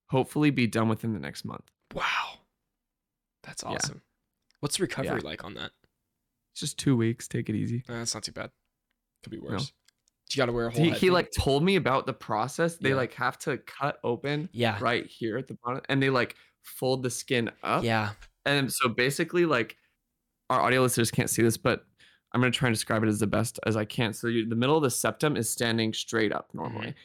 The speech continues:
Speaker 1: and it's supported by kinda, like, these rib
Speaker 2: Yeah.
Speaker 1: type pieces of cartilage, and normally it's just straight. Mine is, like, caved.
Speaker 2: <laughs> Right.
Speaker 1: So they have to stand it back up and set the little supports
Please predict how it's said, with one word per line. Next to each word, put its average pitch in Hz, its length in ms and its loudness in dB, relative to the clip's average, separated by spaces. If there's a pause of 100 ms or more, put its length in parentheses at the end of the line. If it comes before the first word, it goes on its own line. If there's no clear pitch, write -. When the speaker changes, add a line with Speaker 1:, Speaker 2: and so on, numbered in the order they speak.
(120)
Speaker 1:
and 127 120 -2
it's 107 100 -6
supported 127 600 2
by 101 120 -2
kinda, 117 300 -4
like, 104 180 -4
these 110 240 -6
rib 113 480 -2 (120)
Speaker 2:
Yeah. 123 180 -4
Speaker 1:
type 156 240 0
pieces 165 300 4
of 113 80 0
cartilage, 143 600 2 (300)
and 123 120 2
normally 135 260 4
it's - 100 -2
just 113 160 -2
straight. - 320 -2 (260)
Mine 117 280 2
is, 175 120 2
like, 120 280 0 (880)
caved. 107 440 -2 (380)
Speaker 2:
<laughs> - 640 -10 (540)
Right. 127 240 2
Speaker 1:
So 160 160 2
they 147 140 4
have 151 140 2
to 165 100 4
stand 139 420 2
it 113 140 2
back 117 280 0
up 120 220 0
and 117 220 2
set - 360 -2
the 123 80 0
little 117 220 2
supports - 840 -4